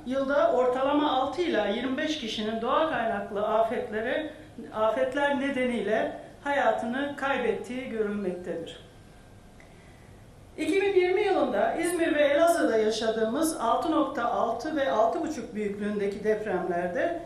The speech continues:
yüz elli beş vatandaşımızı toprağa verdik ne yazık ki. Aynı yıl Meksika'da yedi nokta dört büyüklüğündeki depremde on, Papua Yeni Gine'de yedi büyüklüğündeki depremde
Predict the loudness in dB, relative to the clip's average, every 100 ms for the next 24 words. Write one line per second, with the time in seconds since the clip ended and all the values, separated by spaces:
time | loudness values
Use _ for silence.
0 | -10 -4 0 0 0 -4 -4 -4 -4 -4
1 | -4 -2 -2 -2 -4 -6 -6 -6 -4 -4
2 | -4 -10 -8 -4 -4 -2 -2 0 -2 -2
3 | -6 -6 -4 -4 -6 -8 -12 -14 -14 -18
4 | -20 -20 -20 -20 -20 -6 0 2 4 4
5 | 2 -2 -4 -2 -2 -2 -2 0 2 0
6 | -2 0 4 4 2 0 2 2 2 0
7 | -4 -4 -4 -4 -4 -4 -2 -2 -2 -2
8 | -2 -2 -2 0 2 0 -2 -4 -4 0
9 | 2 4 4 0 -4 -4 -4 -2 -4 -4
10 | -4 -4 -6 -8 -6 -6 -4 -2 -2 0
11 | -2 -2 -2 -4